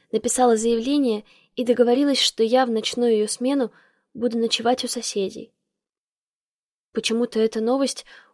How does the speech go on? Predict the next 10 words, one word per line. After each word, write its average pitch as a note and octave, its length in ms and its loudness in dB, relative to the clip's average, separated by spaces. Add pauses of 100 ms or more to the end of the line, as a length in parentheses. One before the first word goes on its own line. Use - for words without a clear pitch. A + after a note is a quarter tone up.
очень A#3 380 2
её A3 140 2
встревожила, G#3 800 -2 (640)
и A#3 100 -2
вариант A#3 440 2
просто A#3+ 380 2
залётного G#3+ 480 0
грабителя G#3 600 -4 (240)
не A3 120 2
рассматривался. G3+ 880 -4